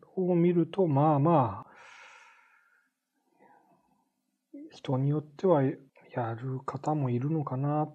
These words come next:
と思いますけども、まあ、それでもあんまりお勧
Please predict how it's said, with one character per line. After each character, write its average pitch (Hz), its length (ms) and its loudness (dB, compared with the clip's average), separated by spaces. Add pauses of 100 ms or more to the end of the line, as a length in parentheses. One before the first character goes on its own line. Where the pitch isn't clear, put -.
と 151 100 -8
思 143 180 -2
い 156 40 -2
ま 160 160 -2
す - 80 -16
け 135 80 -4
ど 127 80 -4
も、 127 260 -4 (840)
ま 117 200 -2
あ、 - 40 -8
そ - 140 -8
れ 117 60 -2
で 147 120 0
も 170 100 2
あ 139 40 0
ん 117 120 -4
ま 117 80 -4
り 123 80 -4
お 120 140 -4
勧 110 80 -12